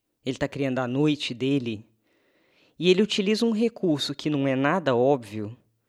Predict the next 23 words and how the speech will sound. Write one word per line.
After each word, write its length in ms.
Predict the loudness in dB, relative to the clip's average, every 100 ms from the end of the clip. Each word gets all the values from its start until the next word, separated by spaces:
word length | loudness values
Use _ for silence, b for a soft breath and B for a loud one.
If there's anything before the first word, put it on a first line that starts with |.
| b b b b b b
aquilo 320 | -8 -2 2
ali 120 | 4 6
me 120 | 6
inspira, 640 | 2 -2 -2 2 4 4
porque 260 | 2 -2 -2
eu 60 | 0
sempre 300 | 2 2 2
me 100 | 2
pergunto, 480 | 2 2 0 -2
então 240 | -4 -4 -4
tá, 220 | 0 0
então 340 | 0 -2 0
eu 80 | 0
quero 300 | -2 0 0
representar 640 | -2 -2 -2 -2 -4 -4 -4
que 140 | -6
o 20 |
personagem 800 | -6 -6 -4 -2 0 0 0 -6 -8 b b b b b
está 800 | -8 -6 -4 2 4 4 2 -2 -6
angustiado. 800 | -4 -4 -4 -4 0 0 0 -8 -18 -20 _ _ _ _ _ _ _ b b b b -2
Como 260 | 2 4
eu 120 | 4
posso 600 | 4 4 4 2 -8 -8